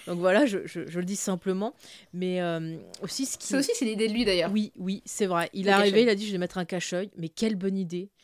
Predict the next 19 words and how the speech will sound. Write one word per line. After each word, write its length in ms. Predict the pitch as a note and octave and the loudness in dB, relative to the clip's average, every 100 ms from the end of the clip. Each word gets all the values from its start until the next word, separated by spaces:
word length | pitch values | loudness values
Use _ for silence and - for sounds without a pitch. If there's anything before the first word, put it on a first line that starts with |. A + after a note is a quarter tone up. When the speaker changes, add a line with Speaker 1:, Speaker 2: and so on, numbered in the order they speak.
| _ - | _ 0
Speaker 1:
Mais 100 | F#3 | 0
tout 320 | - C#4+ C#4+ | 2 2 2
homme 160 | D4+ C4 | 2 2
devrait 260 | F#3+ G3+ | 2 0
mettre 220 | G3+ G3 | -2 -4
un 60 | G3+ | -6
cache-œil. 340 | A3 G#3+ A#3+ A3+ | -8 -4 -4 -2
Albator 500 | G#3+ G#3+ A3+ B3+ A#3 | -2 -2 0 0 0
en 100 | G#3 | 0
avait 280 | G3 F#3 F3+ | 0 0 0
un. 160 | F3 - _ - | -2 -6 _ -8
Voilà, 240 | G3+ A#3+ | -4 -4
je 80 | G#3+ | -4
vous 80 | G3+ | -6
le 60 | G3+ | -6
dis, 160 | B3 A3+ | -6 -6
c'est 140 | G3+ | -6
la 80 | G3 | -4
classe. 300 | G#3 F#3+ | -6 -8